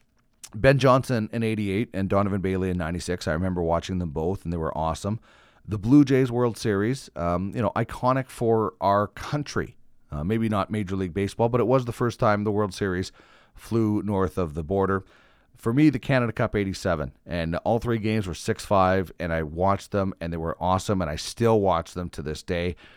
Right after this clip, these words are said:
To me, that was the greatest hockey ever, especially the game-winning goal. Uh, D-, Dale Hawerchuk wins the draw.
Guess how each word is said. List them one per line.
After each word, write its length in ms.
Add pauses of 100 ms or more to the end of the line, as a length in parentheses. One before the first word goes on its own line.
(280)
To 100
me, 120
that 200
was 80
the 80
greatest 420
hockey 420
ever, 380 (100)
especially 540
the 280
game-winning 560
goal. 420 (360)
Uh, 180 (120)
D-, 140
Dale 340
Hawerchuk 640
wins 240
the 100
draw. 540